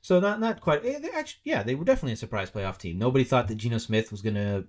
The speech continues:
take this massive leap in his, uh, in his thirties.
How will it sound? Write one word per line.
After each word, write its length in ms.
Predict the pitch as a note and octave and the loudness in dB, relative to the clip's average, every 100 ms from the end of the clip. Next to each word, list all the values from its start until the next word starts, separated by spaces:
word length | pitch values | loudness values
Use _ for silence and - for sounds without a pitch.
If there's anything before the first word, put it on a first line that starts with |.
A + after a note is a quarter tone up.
| - | -2
take 200 | A2 - | 0 0
this 200 | F#2+ G#2 | -4 -2
massive 400 | G#2 G#2 A2 G2 | -2 0 0 2
leap 320 | G#2+ A2+ - | 2 2 0
in 220 | G#2 G2 | 0 0
his, 320 | F#2+ F#2+ F#2 | 0 -2 0
uh, 220 | G2 F#2+ G2 - _ _ - | 0 0 0 -8 _ _ -8
in 100 | G#2 | -6
his 180 | F#2+ - | -6 0
thirties. 480 | D3 D3+ D3+ D#3+ | 2 2 0 -6